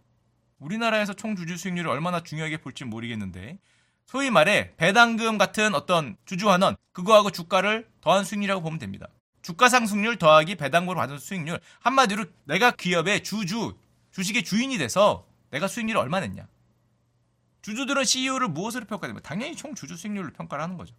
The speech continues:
물론 아까도 얘기했지만 그렇다고 기업의 사회성을 무시하고 얘기하자는 건 아니죠.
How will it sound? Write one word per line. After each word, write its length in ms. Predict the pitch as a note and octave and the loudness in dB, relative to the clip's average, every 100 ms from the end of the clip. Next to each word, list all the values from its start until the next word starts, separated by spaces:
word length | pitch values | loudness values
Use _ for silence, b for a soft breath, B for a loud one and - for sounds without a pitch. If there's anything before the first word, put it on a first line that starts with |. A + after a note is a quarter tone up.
| _ _ _ _ _ _ _ - | _ _ _ _ _ _ _ 0
물론 160 | A#3 | 6
아까도 240 | E3 B3+ C4 | 6 6 2
얘기했지만 360 | A#3 F#3+ F#3 | 2 0 0
그렇다고 480 | - A#3 - A3+ A#3 | 0 -2 2 2 0
기업의 300 | - G3+ A3 | 0 0 2
사회성을 580 | - C#4 C4 B3 B3 E3+ | 2 0 0 0 -2 -2
무시하고 720 | C3 F#3+ - C#4+ C4 C4 F3 C3+ | -4 -2 4 4 4 2 0 0
얘기하자는 520 | F3 G#3 G3+ G3+ G#3 | 2 2 4 2 2
건 120 | A3+ | -2
아니죠. 380 | A2+ G#2+ - | -4 -6 -12